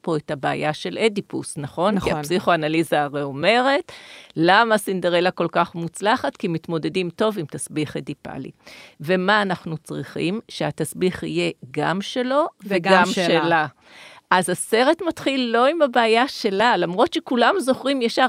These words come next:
Speaker 1: את זה שהיא הייתה יצאנית,
Speaker 2: נכון.
Speaker 1: והוא עוזר לה, אבל הסרט מתחיל עם בעיה שלו,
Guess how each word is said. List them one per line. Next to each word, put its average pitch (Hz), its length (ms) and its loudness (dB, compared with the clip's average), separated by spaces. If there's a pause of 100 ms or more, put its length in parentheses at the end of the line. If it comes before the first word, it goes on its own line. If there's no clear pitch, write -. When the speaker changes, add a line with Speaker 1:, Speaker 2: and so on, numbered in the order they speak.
Speaker 1:
את 190 60 -4
זה 226 120 2
שהיא 214 260 0
הייתה 202 260 2
יצאנית, 202 760 0
Speaker 2:
נכון. 170 140 -2
Speaker 1:
והוא 196 120 6
עוזר 185 400 4
לה, 262 280 2 (380)
אבל 220 160 2
הסרט 302 400 0
מתחיל 285 340 -4
עם 269 160 -4
בעיה 214 360 2
שלו, 208 440 -2